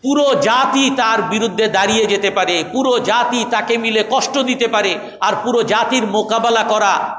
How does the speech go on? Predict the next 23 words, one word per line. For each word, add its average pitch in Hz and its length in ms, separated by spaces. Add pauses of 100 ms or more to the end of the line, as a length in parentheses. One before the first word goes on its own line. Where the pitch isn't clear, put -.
(560)
একজন 226 520
ইব্রাহিম 220 500
আলাইহিস 226 300
সালামের 214 420
পক্ষে 202 240
সম্ভব 139 480
না। - 220 (800)
ইব্রাহিম 262 500
আলাইহিস 262 260
সালামকে 254 720
তার 240 280
বাবা 226 340
যখন 247 320
বারণ 226 320
করছে 226 400
যে, 226 140
"তুমি, 247 280
তুমি 240 260
পুরো 233 200
জাতির 220 320
সাথে 233 300
পারবা 214 320
না, 190 300